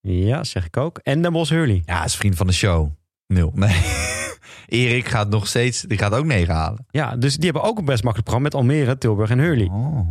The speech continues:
Speaker 1: Dus die komen uit op achtendertig ook. Dus dan krijgen we, als dit, als we jou volgen, dan krijgen we straks Den Bosch en Pinoquet samen op achtendertig.
Speaker 2: En dan
Speaker 1: En
Speaker 2: gaat het dus om doelsaldo
Speaker 1: H G C om
Speaker 2: of gaat het
Speaker 1: zevenendertig.
Speaker 2: om onderling resultaat?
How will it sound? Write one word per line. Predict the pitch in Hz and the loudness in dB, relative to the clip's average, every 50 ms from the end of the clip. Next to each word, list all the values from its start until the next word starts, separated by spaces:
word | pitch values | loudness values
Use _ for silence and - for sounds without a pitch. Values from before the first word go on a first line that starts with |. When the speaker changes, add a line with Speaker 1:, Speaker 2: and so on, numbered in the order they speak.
| 78 - | -4 -2
Speaker 1:
Dus | - 147 165 | -2 -2 0
die | - 202 196 | 0 -2 0
komen | - 127 107 107 110 120 | 0 0 0 2 0 0
uit | - 117 104 98 107 127 - - _ | 0 0 2 2 2 0 -2 -8 _
op | - 120 113 113 127 - - _ _ _ _ _ _ _ - | -2 0 0 0 -2 -6 -16 _ _ _ _ _ _ _ -6
achtendertig | - 135 120 104 - 143 135 170 202 190 - 127 | -4 -2 -2 0 0 0 0 0 0 0 0 0
ook. | 104 90 87 - - - _ _ | 0 -2 -2 -4 -10 -20 _ _
Dus | - 117 104 | -6 -4 -2
dan | - 135 139 135 127 | 0 0 0 -2 -2
krijgen | - - 147 156 160 - | -4 -4 -2 -2 -2 -2
we, | - 135 | -4 -2
als | 123 143 123 107 | 0 0 0 0
dit, | 143 160 - - - | 0 -2 -2 -4 -6
als | - 123 127 | -4 -2 0
we | 113 135 | 0 2
jou | 127 135 165 202 214 185 | 2 2 2 0 -2 -2
volgen, | - 175 147 127 104 - 101 90 | -2 0 0 0 0 0 0 2
dan | 87 - | 0 0
krijgen | - 127 127 113 107 | 0 -2 -2 -2 -2
we | 110 | -2
straks | - - 113 101 - - | -2 -2 -2 -2 -2 0
Den | 104 107 107 | 0 2 2
Bosch | 113 156 175 147 - | 2 0 0 -2 -4
en | - - 113 101 | -2 -2 -2 0
Pinoquet | - 117 120 110 - 156 147 127 | 0 0 0 0 0 0 0 0
samen | - - 147 139 131 123 113 | 0 0 0 0 0 0 0
op | 104 - | -2 -2
achtendertig. | 127 113 - - 104 117 135 127 - - 87 82 | -4 -4 -2 0 0 2 0 0 0 -2 -2 -4
Speaker 2:
En | - _ _ _ _ _ _ _ _ _ _ _ _ _ _ | -6 _ _ _ _ _ _ _ _ _ _ _ _ _ _
dan | - - - | -2 0 2
Speaker 1:
En | 113 107 | 2 2
Speaker 2:
gaat | 117 113 | 2 2
het | 110 107 | 0 0
dus | 104 113 120 | 2 2 2
om | 117 101 | 2 2
doelsaldo | 95 104 117 135 - 131 | 2 2 0 2 0 0
Speaker 1:
H | 170 | 0
G | |
C | - | 0
om | 151 | 0
Speaker 2:
of | 151 | 2
gaat | 143 | 2
het | 123 104 | 2 2
Speaker 1:
zevenendertig. | 123 135 147 139 131 123 113 104 - - 127 | 2 2 2 0 0 0 0 0 -2 -2 -4
Speaker 2:
om | - | -2
onderling | 131 135 127 123 123 117 | -2 0 2 2 2 2
resultaat? | 113 113 107 - - - 90 90 101 - _ | 2 0 -2 -2 -2 -2 -2 -2 -4 -6 _